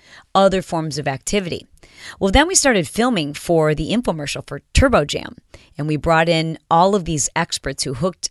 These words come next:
us up to electrodes and, and different mechanisms to very accurately measure our calorie expenditure during the course of an hour. We brought in test participants, people who had never tried the workout,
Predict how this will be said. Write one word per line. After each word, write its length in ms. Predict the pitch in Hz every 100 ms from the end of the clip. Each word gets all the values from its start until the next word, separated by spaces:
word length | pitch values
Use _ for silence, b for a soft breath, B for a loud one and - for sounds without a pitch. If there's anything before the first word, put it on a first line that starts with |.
| -
us 200 | 160 -
up 120 | 156
to 140 | - 135
electrodes 880 | 143 196 - - 190 170 170 156 147
and, 220 | 143 - B B B B
and 300 | 135 135 143
different 280 | 196 202 151
mechanisms 600 | 180 - 175 156 160 -
to 280 | - 156 147 _ -
very 600 | 139 147 185 185 185 190 -
accurately 760 | 151 151 - 156 139 143 143
measure 800 | 143 - 160 175 185 165 147 - - B B B
our 140 | 160
calorie 560 | - - 180 185 190 160
expenditure 580 | 143 - 143 143 - 151
during 220 | 143 139
the 80 | 139
course 360 | - 151 139
of 60 | 143
an 100 | 139
hour. 320 | 139 139 127 - B B -
We 140 | 196
brought 280 | 175 185 185
in 140 | 185
test 340 | - 185 185 -
participants, 760 | 151 147 139 - - 113 - B B B
people 320 | - 185 196
who 100 | 175
had 120 | 175 147
never 360 | 147 147 151
tried 340 | 156 - 170 175
the 80 |
workout, 460 | 190 220 175 139